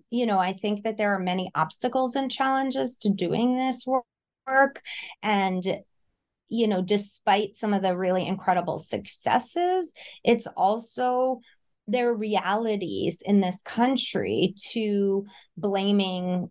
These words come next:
poor people and internalizing racism and culture of poverty discourses. We're even in, with the high school students, very easy to see them blaming each other or blaming cultures or blaming,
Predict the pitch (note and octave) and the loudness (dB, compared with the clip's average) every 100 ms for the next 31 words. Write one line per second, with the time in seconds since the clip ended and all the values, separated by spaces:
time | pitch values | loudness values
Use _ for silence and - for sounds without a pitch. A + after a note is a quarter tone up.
0 | _ _ - A#3+ A3 G#3 - - - - | _ _ -2 2 2 0 -8 -10 -4 -2
1 | - - - - F#3 F3+ F3+ F3+ - C4+ | 0 0 0 2 2 4 0 -2 -2 0
2 | B3+ F3 - G2+ G#3+ - - E3 G3+ F3 | 0 -2 -4 -4 -4 -4 -4 -2 0 0
3 | - F3+ E3+ D#3+ D#3+ D#3+ D#3+ D#3 D#3+ D#3 | 0 -2 0 0 2 0 0 -2 0 0
4 | D3+ D#3 D#3 - - G3 F#3+ D#3+ - D3+ | 2 0 0 -2 0 2 0 -2 -2 0
5 | D#3+ F3+ E3 E3 D#3+ D#3+ - F3+ D#3+ - | 2 0 0 0 0 -2 -2 0 0 -2
6 | - F3+ F#3+ A#3 A3+ C4+ D4 D4 C#4+ C4 | -4 -2 0 0 -2 -4 0 0 -2 -4
7 | C4+ B3+ B3 C4+ - G3+ - G3+ G3 G3+ | 0 2 2 -2 -4 -6 -2 0 0 0
8 | G#3+ G#3+ - A3+ A#3 A3 G#3 G3 - G3+ | 0 0 -2 -2 0 0 0 -2 -2 -2
9 | G3+ F#3+ F#3 E3+ E3+ F#3+ A3 C4 C4+ C#4 | 2 2 0 0 0 2 2 2 -2 -2
10 | C#4+ C#4 C#4+ C#4+ C#4 - - - G#3 F#3+ | 0 0 0 0 -2 -10 -18 -6 -2 0
11 | F#3+ F#3 F#3 F#3+ - F#3 F#3 - - - | 2 2 0 -2 -2 -2 -2 -2 -2 -2
12 | - - G3 F#3 G3 F#3+ G3 F#3+ F3+ F3+ | -2 -2 -2 0 -2 0 2 2 0 -2